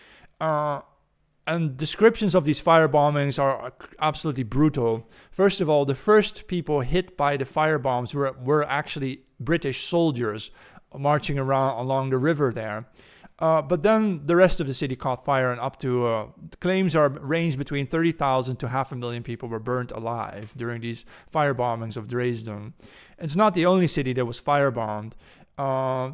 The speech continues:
Nuremberg was also firebombed. Würzburg was firebombed by the Americans and the British. And the descriptions are so that, well, you know, uh, the, the fires were so hot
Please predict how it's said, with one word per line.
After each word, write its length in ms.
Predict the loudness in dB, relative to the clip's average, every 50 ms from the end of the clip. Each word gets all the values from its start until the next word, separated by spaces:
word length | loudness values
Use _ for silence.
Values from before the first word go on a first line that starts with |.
| -10 -10
Nuremberg 640 | -6 0 2 4 4 4 4 4 4 4 2 2
was 140 | -2 -4 -2
also 240 | -2 -2 0 -2 -4
firebombed. 540 | -2 0 0 0 2 0 0 -2 -4 -4 0
Würzburg 500 | 0 2 2 0 -2 -2 -2 -2 -2 -2
was 140 | -6 -8 -6
firebombed 560 | -4 -2 -2 -2 -2 -4 -4 -4 -6 -8 -4
by 120 | -2 -2 0
the 80 | 0 -2
Americans 400 | -2 -2 -4 -4 -6 -8 -10 -8
and 100 | -8 -6
the 40 |
British. 300 | -6 -6 -6 -6 -8 -10 -14 -20 -20 -20 -20 -20 -20 _ _ _
And 180 | -2 0 2 2
the 60 | 2
descriptions 580 | 2 0 -2 2 4 4 4 4 2 0 2 4
are 140 | 4 2 2
so 260 | 2 2 4 4 4
that, 420 | 4 2 2 2 0 -2 -4 -4
well, 360 | 0 2 4 4 6 6 4
you 100 | 4 2
know, 320 | 2 0 0 0 0 -2 -6 -10 -14 -18 -20 -20 -20 -20 _ _ _ _ _ _ _ _ _ _ _ _ _ _ -20 -20 -20 -20 -20 -20 -20 -20 -20 -20 _ _
uh, 600 | -10 -6 -4 -4 -4 -2 -4 -4 -4 -4 -6 -6 -10 -14 _ _ _ _ _ _ _ _ _ _
the, 220 | -8 -2 -2 -2 -2 -2 -8 _ -8
the 160 | -6 -4 -4
fires 460 | -2 0 2 4 4 4 4 2 2
were 80 | 0 -2
so 260 | 0 0 2 2 2
hot 540 | 0 -2 -2 0 2 2 2 0 -6 -14